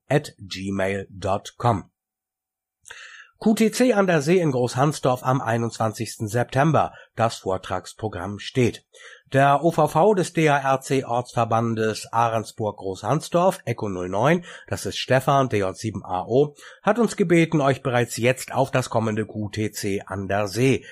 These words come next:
hinzuweisen. Diese beliebte Veranstaltung findet in diesem Jahr bereits zum siebzehnten Mal statt. Wie immer am dritten Samstag im September. Los geht's am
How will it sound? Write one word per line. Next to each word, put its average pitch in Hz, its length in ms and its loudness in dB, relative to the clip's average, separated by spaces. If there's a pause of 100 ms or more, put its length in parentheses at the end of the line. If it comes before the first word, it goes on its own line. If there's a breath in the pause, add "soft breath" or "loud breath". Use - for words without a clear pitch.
(160 loud breath)
hinzuweisen. 92 920 -4 (420 loud breath)
Diese 175 320 4
beliebte 185 440 2
Veranstaltung 165 840 2
findet 202 320 2
in 156 140 0
diesem 131 240 -2
Jahr 101 240 2
bereits 98 460 -2
zum 117 280 0
siebzehnten 110 960 -6
Mal 123 300 2
statt. - 340 -4 (320 loud breath)
Wie 214 180 6
immer 175 280 4
am 127 140 0
dritten 135 320 0
Samstag 104 540 0
im 87 180 -8
September. 95 640 -2
Los 131 280 2
geht's 190 260 2
am 127 260 -2